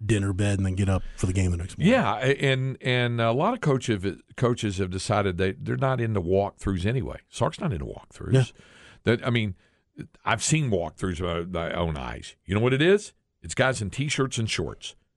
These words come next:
Speaker 2: And they walk, or they might not even have gone to the hotel. They might just wa-, be walking in their coat and tie, you know, their travel attire, walking
Speaker 1: Yeah.
Speaker 2: around on the thing. But, but a lot of times it's in T-shirts and shorts walking around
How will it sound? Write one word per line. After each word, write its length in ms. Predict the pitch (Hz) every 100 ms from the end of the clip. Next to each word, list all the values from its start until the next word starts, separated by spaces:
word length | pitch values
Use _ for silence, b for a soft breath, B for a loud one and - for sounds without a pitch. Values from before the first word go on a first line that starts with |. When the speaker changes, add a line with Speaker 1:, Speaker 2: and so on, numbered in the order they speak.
| _ b b b -
Speaker 2:
And 140 | 95
they 60 | 104
walk, 260 | 117 110
or 440 | 165 226 180 135 147 -
they 100 | 107
might 200 | 135 147
not 200 | 139 165
even 180 | 180 143
have 80 | 117
gone 200 | 139 131
to 40 |
the 80 | 110
hotel. 380 | 117 113 156 185
They 60 |
might 140 | 117 113
just 160 | 104
wa-, 220 | 104 117 110
be 160 | 110
walking 320 | 107 117 117
in 140 | 120 110
their 100 | 98
coat 280 | - 131 -
and 120 | 95
tie, 460 | - 143 143 71 73 B B
you 100 | 98
know, 60 | 95
their 120 | 92
travel 440 | - 147 170 117
attire, 380 | 80 - 52 - - b b b -
walking 380 | 107 123 107 120
Speaker 1:
Yeah. 60 | 117
Speaker 2:
around 200 | 117 113
on 100 | 104
the 80 | 92
thing. 340 | 135 117 - B B B -
But, 240 | 113 110 -
but 220 | 101 101
a 20 |
lot 200 | 110 151
of 60 | 131
times 240 | 107 95
it's 160 | 87 95
in 100 | 92
T-shirts 480 | 120 135 - 110 87
and 100 | 80
shorts 380 | - 123 101 107
walking 320 | 104 98 101
around 360 | 95 92 85